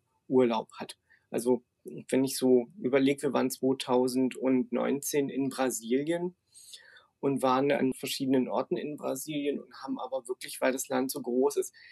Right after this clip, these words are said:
ganz, ganz viel Zeit im Flugzeug immer verbracht, um zum Beispiel von Rio nach Manaus zu kommen, zum Amazonas. Und danach ist man erstmal ganz schön geschafft, weil man ja so viel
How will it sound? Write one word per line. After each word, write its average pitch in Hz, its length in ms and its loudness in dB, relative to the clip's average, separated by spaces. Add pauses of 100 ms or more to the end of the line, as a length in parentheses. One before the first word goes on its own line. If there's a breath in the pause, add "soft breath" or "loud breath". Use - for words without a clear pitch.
(120)
ganz, 131 220 0
ganz 147 240 -2
viel 143 200 -2
Zeit 127 440 0
im 139 120 -4
Flugzeug 131 600 -2
immer 131 160 -2
verbracht, 135 560 0
um 139 240 -2 (400)
zum - 160 -2
Beispiel 135 280 2
von 139 240 4
Rio 147 260 6
nach 135 240 -2
Manaus 131 640 2
zu - 220 -10
kommen, 151 400 -2
zum 143 180 -4
Amazonas. 135 800 -2 (440 loud breath)
Und 151 260 -2
danach 135 340 2
ist 160 180 -2
man 165 200 0
erstmal 143 360 0
ganz 139 200 0
schön 151 160 0
geschafft, 143 580 0
weil 120 140 0
man 131 200 0
ja 131 220 -2 (280 loud breath)
so 139 160 -4
viel 139 500 2